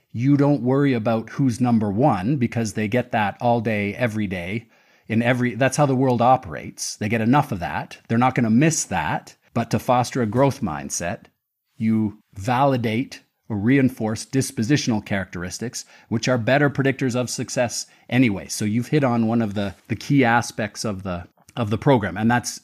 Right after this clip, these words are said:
and I very much appreciate how you're ki-, how kind you're being about it. And I've been very lucky, I think, with the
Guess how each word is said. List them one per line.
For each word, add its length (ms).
and 220
I 80
very 240
much 200
appreciate 580
how 160
you're 180
ki-, 160
how 140
kind 440
you're 140
being 460
about 380
it. 320
And 420
I've 240
been 180
very 260
lucky, 640
I 80
think, 320
with 180
the 300